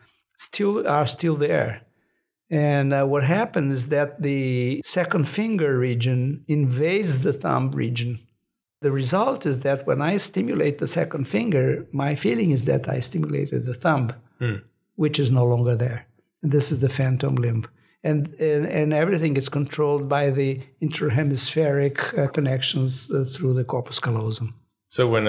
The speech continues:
Speaker 2: like, uh, somebody has an amputation and they feel pain in their right arm, it's not necessarily, like, a spontaneous, uh, occurrence. It might be, like, a referred phenomena from some other part of the body that's
Speaker 1: Yep.
Speaker 2: neighboring. I see. Okay.
Speaker 1: Exactly.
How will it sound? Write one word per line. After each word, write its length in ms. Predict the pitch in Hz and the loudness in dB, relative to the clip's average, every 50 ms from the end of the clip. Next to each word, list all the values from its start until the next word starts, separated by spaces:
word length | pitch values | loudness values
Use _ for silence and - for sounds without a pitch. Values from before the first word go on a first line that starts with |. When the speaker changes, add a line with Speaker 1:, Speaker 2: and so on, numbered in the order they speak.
| 104 - | 0 0
Speaker 2:
like, 340 | - 107 98 - - - - - | -2 -2 -2 -2 -8 -10 -6 -4
uh, 140 | 104 - - | -4 -4 -2
somebody 360 | - - 110 104 98 101 95 | -2 -2 0 0 0 0 2
has 160 | 107 98 95 | 2 0 0
an 100 | 95 95 | -2 -2
amputation 880 | - 101 98 98 98 92 - - 92 92 90 - 98 92 92 90 85 87 87 | 0 0 0 0 -4 -6 -4 -4 -2 -2 -2 -2 -2 -2 -4 -4 -6 -8 -4
and 260 | - 98 95 92 92 92 | -2 -2 0 -2 0 0
they 180 | 92 87 87 | 0 0 0
feel 320 | 87 - - 101 92 87 87 | -2 -4 -6 -4 -4 -4 -4
pain 560 | - - - 101 92 90 90 87 87 87 90 | -6 -6 -6 -4 -4 -2 -4 -6 -8 -8 -10
in 80 | 90 92 | -8 -8
their 120 | 90 87 | -6 -4
right 140 | 87 90 92 | -4 -2 -2
arm, 160 | 92 90 90 90 | -2 -2 -4 -6
it's 140 | 90 - | -6 -2
not 160 | - 120 110 101 | -2 -2 0 0
necessarily, 520 | 104 95 101 101 - - 98 95 95 90 | -2 -4 -6 -6 -6 -4 -4 -2 -2 -2
like, 180 | 90 92 - - | -4 -4 -4 -6
a 40 | |
spontaneous, 1120 | 92 - - - - 98 98 95 95 - - 95 95 98 98 95 95 95 92 - - - - - - - | -8 -8 -6 -2 0 0 0 0 -2 -4 -4 -4 -2 0 0 0 0 0 -2 -2 -4 -6 -8 -8 -4 0
uh, 360 | 92 90 - - - - - - - _ _ _ _ _ _ - | 2 2 2 2 0 0 -2 -6 -12 _ _ _ _ _ _ -6
occurrence. 400 | 101 - - 104 95 87 87 - | -6 -2 0 0 0 0 -2 -4
It 60 | 98 | -2
might 240 | 104 101 98 95 - | 0 0 0 0 -2
be, 80 | 95 92 | -2 0
like, 200 | 98 92 - - | 0 -2 0 -4
a 60 | 98 | -4
referred 440 | 98 98 - - - 104 98 92 92 | -2 -2 -2 0 0 0 0 0 0
phenomena 460 | - 101 95 95 95 90 92 87 87 | -2 -2 0 0 0 0 0 -2 -4
from 240 | 85 - - 90 87 | -4 -4 -4 -6 -4
some 160 | - - 95 | -6 -4 -2
other 200 | 85 85 85 85 | -2 -2 -2 -4
part 220 | 85 - - - - | -4 -2 -2 -2 -2
of 60 | - | -4
the 60 | - | -6
body 320 | - - 50 50 - - - - | -4 -2 -2 -2 -2 -6 -8 -8
that's 380 | - - - - - - - - _ _ _ _ - | -10 -10 -10 -12 -12 -12 -16 -18 _ _ _ _ -2
Speaker 1:
Yep. 220 | - 131 120 98 | 0 0 0 0
Speaker 2:
neighboring. 200 | - - - - | -4 -10 -10 -6
I 80 | 95 95 | -6 -4
see. 160 | 92 - - | -4 -4 -6
Okay. 40 | 143 | -4
Speaker 1:
Exactly. 500 | 139 - - - 127 110 - - - - | -4 -4 -4 -2 -4 -4 -6 -10 -16 -20